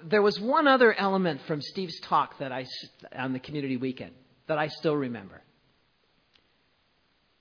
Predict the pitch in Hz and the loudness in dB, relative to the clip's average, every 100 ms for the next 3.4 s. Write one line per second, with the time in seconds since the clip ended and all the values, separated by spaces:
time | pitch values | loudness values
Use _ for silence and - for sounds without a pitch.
0 | _ - 170 226 247 240 214 - 185 190 | _ -4 4 6 6 6 4 2 -2 -2
1 | - - 220 233 - 202 160 143 151 - | -6 -6 -2 -2 -2 -2 -4 -6 -8 -8
2 | - - - 294 269 - 311 202 202 196 | -14 -10 -2 0 0 -2 -2 2 0 2
3 | 226 240 123 - | 4 4 2 -4